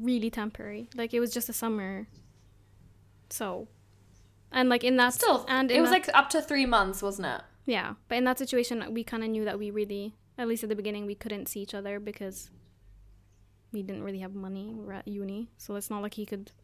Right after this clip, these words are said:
Speaker 2: Yeah.
Speaker 1: come out to see me, um, or vice versa. So, but I think it, it was easier knowing that it was so temporary, like, only three months. Whereas I think, I'm assuming the situation is more like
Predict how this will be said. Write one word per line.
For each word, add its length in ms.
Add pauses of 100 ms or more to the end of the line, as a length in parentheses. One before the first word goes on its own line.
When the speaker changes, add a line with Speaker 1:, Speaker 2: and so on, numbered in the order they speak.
(140)
Speaker 2:
Yeah. 260
Speaker 1:
come 120
out 280
to 100
see 180
me, 260 (600)
um, 180
or 120
vice 240
versa. 360
So, 360 (1080)
but 340 (580)
I 60
think 160
it, 100
it 160
was 220
easier 260
knowing 240
that 120 (100)
it 140
was 240
so 380
temporary, 520
like, 160
only 200
three 180
months. 340 (100)
Whereas 220
I 80
think, 300 (960)
I'm 120
assuming 340
the 60
situation 580
is 120
more 220
like 340